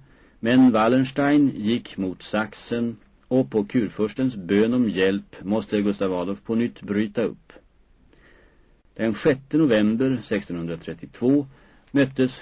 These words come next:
Gustav Adolf och Wallenstein vid Lützen. Segern blev svenskarnas, men deras kung stupade i det förvirrade och oerhört blodiga slaget.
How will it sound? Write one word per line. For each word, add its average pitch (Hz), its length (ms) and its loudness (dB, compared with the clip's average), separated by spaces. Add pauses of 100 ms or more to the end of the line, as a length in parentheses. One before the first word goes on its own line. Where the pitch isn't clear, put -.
Gustav 101 360 -2
Adolf 104 380 -2
och 87 140 -8
Wallenstein 101 800 -2 (180)
vid 113 240 -6
Lützen. 98 480 -6 (2250)
Segern 147 500 2 (140)
blev 95 400 -4
svenskarnas, 120 840 -6 (720)
men 131 160 4
deras 135 280 4
kung 143 380 4
stupade 104 680 0
i 104 180 -4
det 101 180 -2
förvirrade 92 720 -4
och 101 240 -6
oerhört 90 380 -4
blodiga 92 480 -4
slaget. 92 600 -8